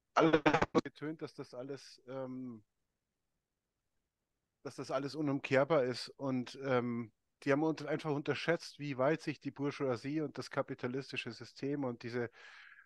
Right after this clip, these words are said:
Anarchie der Produktion, wie flexibel die sind und wie gut die sich an neue Bedingungen anpassen können. Die haben einfach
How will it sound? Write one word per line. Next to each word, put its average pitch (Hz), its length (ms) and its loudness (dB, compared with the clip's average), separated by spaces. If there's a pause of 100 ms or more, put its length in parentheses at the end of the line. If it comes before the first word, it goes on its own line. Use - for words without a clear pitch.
(160)
Anarchie 127 460 -2
der 143 140 0
Produktion, 139 800 -2
wie 127 300 -2
flexibel 170 720 -2
die 131 100 -4
sind 127 220 -4
und 117 160 -6
wie 123 260 -6 (240)
gut 101 300 -6
die 151 80 2
sich 143 260 -6
an 131 220 -2
neue 151 260 4
Bedingungen 135 520 -2
anpassen 127 480 -2
können. 117 280 -2 (460)
Die 170 80 4
haben 151 140 4
einfach 160 280 -2